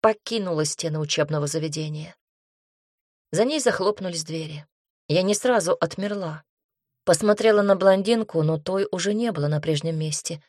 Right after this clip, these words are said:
Получается, Самина всё-таки закончила учёбу. Её выгнали из-за меня?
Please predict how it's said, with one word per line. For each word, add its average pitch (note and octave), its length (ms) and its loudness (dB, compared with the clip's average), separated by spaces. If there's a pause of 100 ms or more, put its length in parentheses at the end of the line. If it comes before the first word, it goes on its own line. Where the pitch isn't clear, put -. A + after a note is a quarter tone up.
(760)
Получается, E3+ 880 -2
Самина E3+ 560 -4
всё-таки E3+ 520 -4
закончила G3 680 -6
учёбу. F#3 560 -10 (300)
Её E3+ 260 6
выгнали F#3 560 4
из-за F#3 360 -4
меня? F#3+ 440 -6